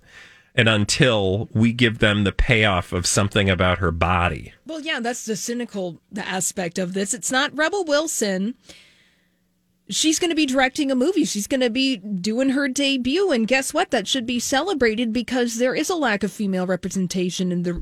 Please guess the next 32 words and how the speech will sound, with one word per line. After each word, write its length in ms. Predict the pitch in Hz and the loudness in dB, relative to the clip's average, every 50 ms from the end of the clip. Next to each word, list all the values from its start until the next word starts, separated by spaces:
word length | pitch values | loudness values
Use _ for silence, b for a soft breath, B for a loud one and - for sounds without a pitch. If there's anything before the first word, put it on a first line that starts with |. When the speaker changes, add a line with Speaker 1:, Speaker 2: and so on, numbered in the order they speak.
| - - | 2 2
Speaker 2:
the 360 | - - - 190 196 185 185 - | 2 4 2 2 2 2 -2 -4
directorial 1300 | - 196 - 269 277 269 262 254 247 214 240 226 - - - - - 233 233 226 226 214 196 190 190 180 | -4 0 0 2 2 2 2 2 2 4 4 4 2 0 -8 -6 -4 -2 0 0 0 -2 -2 -2 -2 0
chair, 500 | - - - 175 165 160 160 175 214 240 B B B B B B | 0 0 0 0 -2 -2 -2 -2 -4 -4 B B B B B B
specifically 680 | - - - 285 262 - 294 - 285 - 247 240 226 208 | -10 -4 -2 -2 0 0 0 -2 -2 -4 -2 -2 0 0
in 100 | 202 185 | 2 0
Hollywood. 720 | 165 147 185 185 175 180 180 180 180 180 185 208 285 349 - b b b b b b b b | 0 0 -2 -4 -4 -4 -4 -4 -2 -2 0 0 -2 -2 -4 b b b b b b b b
That, 160 | - 254 254 - | 0 0 4 4
that 180 | 370 427 554 539 | 4 4 6 4
is, 220 | 453 - - 320 | 2 -2 -2 -8
that 220 | 220 269 370 453 480 | -6 -4 -2 -2 -2
is 100 | 403 - | -2 -4
the 120 | - - - | -6 -6 -6
essence 280 | 320 320 311 277 254 262 | -6 -4 -4 -2 -2 -2
of 140 | 226 220 | -2 -2
what 160 | 240 262 240 - | -2 -4 -4 -4
should 160 | - 262 208 | -6 -8 -6
be 120 | 214 220 | -4 -4
celebrated 600 | 208 - 269 269 247 254 220 220 208 202 202 185 | -4 -2 -4 -2 -2 -2 -2 -2 -2 -2 -4 -4
in 100 | 202 202 | -4 -2
this 160 | 202 190 180 | -2 -2 -4
story. 360 | - - 254 254 254 240 226 214 | -4 -6 -4 -4 -2 -2 -2 -2
But 180 | 202 220 202 | -2 -4 -4
the 80 | 214 220 | -4 -2
Daily 280 | 220 254 269 285 262 | -2 -2 -2 -2 -2
Mail's 320 | 247 247 247 254 254 247 - | -2 -2 -2 -2 -2 0 0
like, 160 | 240 233 - | 0 0 0
"Hmm, 200 | 277 440 494 392 339 - | -2 -6 -6 -8 -10 -8
no, 340 | 359 359 381 381 349 359 359 175 | -4 -4 -2 -2 -2 -4 -4 -4
ladies 400 | - 285 285 302 330 359 370 392 | -4 -4 -2 -2 -2 -4 -4 -4
be 200 | - - 381 381 | -6 -6 -4 -4
losing 560 | 403 392 381 403 403 403 415 453 453 453 440 453 466 508 494 427 | -4 -2 -2 -2 -2 0 0 -2 -2 -2 -4 -4 -4 -4 -4 -4
weight. 580 | 403 381 370 359 370 392 - - - - - | -2 -2 -2 -4 -4 -6 -8 -8 -8 -8 -8